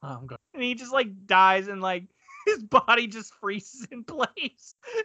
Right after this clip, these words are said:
like, the open casket's just him smiling with his thumbs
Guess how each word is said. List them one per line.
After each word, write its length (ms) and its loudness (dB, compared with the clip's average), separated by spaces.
like, 180 4
the 200 4
open 180 2
casket's 560 -2
just 220 -4
him 160 0
smiling 500 -2
with 100 0
his 180 6
thumbs 320 4